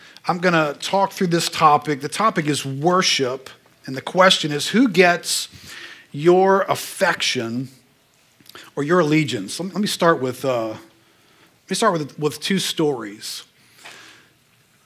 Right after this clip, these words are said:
These are true stories, uh, folks that I can remember meeting with. I, I've been pastoring now for a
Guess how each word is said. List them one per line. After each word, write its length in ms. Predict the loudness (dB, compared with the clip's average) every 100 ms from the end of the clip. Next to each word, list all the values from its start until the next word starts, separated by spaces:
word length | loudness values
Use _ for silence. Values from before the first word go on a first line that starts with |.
| _ -20 -16 -4
These 140 | -2
are 60 | -2
true 220 | -2 -2
stories, 600 | 0 -2 -2 -4 -6 -8 -12 -20 -18
uh, 420 | -14 -12 -12 -14 -18 -20 -20
folks 320 | -8 -6 -6
that 100 | -4
I 80 | -4
can 180 | -4 -6
remember 440 | -4 0 0 0
meeting 400 | 0 0 0 -2
with. 500 | -4 -6 -6 -10 -14 -10
I, 200 | -8 -6
I've 100 | -6
been 220 | -8 -10
pastoring 500 | -10 -6 -6 -6 -8
now 260 | -8 -8 -12
for 260 | -10 -10
a 160 | -8 -12